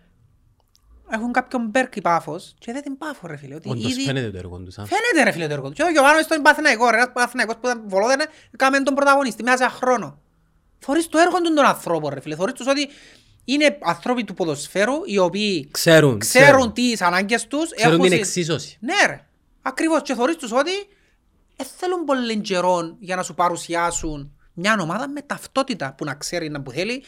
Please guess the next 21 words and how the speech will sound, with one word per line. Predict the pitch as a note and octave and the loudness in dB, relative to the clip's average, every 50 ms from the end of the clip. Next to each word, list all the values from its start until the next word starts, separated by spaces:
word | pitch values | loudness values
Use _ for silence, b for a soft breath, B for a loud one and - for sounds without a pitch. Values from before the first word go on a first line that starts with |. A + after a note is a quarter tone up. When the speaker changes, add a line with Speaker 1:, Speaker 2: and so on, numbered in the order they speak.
| B B B | B B B
Speaker 1:
να | - D#3+ | -6 -6
ξέρει | D3 - - - G3 F#3 | -6 -4 -4 -2 -2 -2
για | F3+ E3+ | -2 -4
ποιο | E3+ D#3+ | -6 -8
σκοπό | C#3+ - - C#3 C3 B2 A#2+ | -12 -10 -10 -10 -10 -10 -6
παίζει, | C3 E3+ G3+ G#3+ G#3+ B3+ B3+ B3+ C4+ b b b b b | -4 -4 -4 -4 -6 -10 -10 -12 -12 b b b b b
γιατί | _ D3+ D3+ C#3 C#3+ E3+ F3 | _ -6 -6 -6 -6 -6 -8
παίζει, | C#3+ C#3 C3+ E3 G3 G3 G3 - - B3 B3+ C#4 D4+ | -6 -4 -4 -4 -4 -6 -6 -8 -8 -8 -8 -8 -8
να | G3+ F#3 F#3+ F3 | -6 -6 -6 -6
που | D#3+ E3 | -6 -8
θέλει | C#3 E3 F3 E3 | -6 -4 -4 -4
που | D#3 | -4
μες | D3+ D#3 D3 | -6 -8 -8
στο | - D#3+ | -8 -8
παιχνίδι | D3 B2+ - - D3 F3+ A3+ B3 B3+ B3+ | -8 -8 -8 -8 -8 -6 -6 -6 -6 -8
της. | B3 C4+ | -8 -8
Speaker 2:
Το | C4+ - | -8 -8
πιο | - B2+ | -8 -6
σημαντικό, | G#2+ C3+ C#3 B2 G#2+ | -6 -4 -4 -4 -4
η | A2 | -6
φιλοσοφία. | G#2+ - C3 C3 - B2 G2+ - A#2 A#2+ A2 | -6 -6 -8 -8 -8 -10 -12 -10 -10 -10 -10